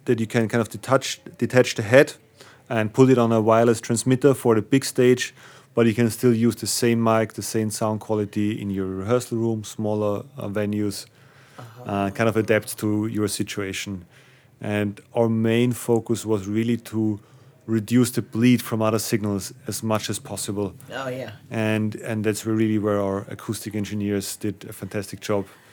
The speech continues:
Speaker 1: to, to make that happen. It's, it's a really clean signal.
Speaker 2: Yeah.
Speaker 1: And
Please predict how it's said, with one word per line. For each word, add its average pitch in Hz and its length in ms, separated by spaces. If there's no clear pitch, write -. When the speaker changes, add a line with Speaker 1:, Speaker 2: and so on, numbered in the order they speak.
Speaker 1:
to, 104 180
to 98 120
make 101 240
that 104 180
happen. 104 340
It's, 101 160
it's 120 200
a 117 40
really 117 360
clean 117 320
signal. 104 520
Speaker 2:
Yeah. 131 420
Speaker 1:
And 101 460